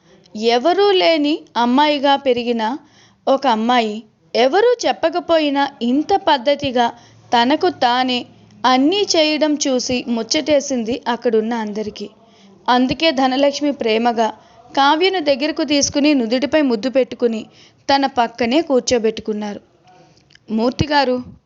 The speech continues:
మరొక పది రోజుల్లో దివ్యమైన ముహూర్తం ఉంది. అది అమ్మాయి అబ్బాయి ఇద్దరి పేర్లకు బాగా కుదిరింది. తొందర అయిపోతుంది అని ఆలోచించకపోతే ఈ ముహూర్తమే ఖాయం చేయండి,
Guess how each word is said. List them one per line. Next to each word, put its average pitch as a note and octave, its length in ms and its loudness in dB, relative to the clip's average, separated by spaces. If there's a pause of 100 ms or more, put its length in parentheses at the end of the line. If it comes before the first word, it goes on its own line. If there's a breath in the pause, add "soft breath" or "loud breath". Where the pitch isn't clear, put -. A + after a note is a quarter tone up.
మరొక G#3 400 0
పది A3+ 260 0
రోజుల్లో A3+ 460 0
దివ్యమైన A3 680 -2
ముహూర్తం A#3 420 -2
ఉంది. A3+ 240 -6 (760 loud breath)
అది C4+ 400 -2 (220)
అమ్మాయి B3 640 2
అబ్బాయి B3 600 0
ఇద్దరి A#3+ 360 0
పేర్లకు A#3 540 0
బాగా G#3+ 680 2
కుదిరింది. A#3 540 -2 (1040 soft breath)
తొందర C#4 540 0
అయిపోతుంది D#4+ 920 0 (460)
అని C#4+ 300 0
ఆలోచించకపోతే A#3 1300 0 (380 soft breath)
ఈ E4 220 2
ముహూర్తమే D4 480 0
ఖాయం D4+ 440 0
చేయండి, D4+ 400 0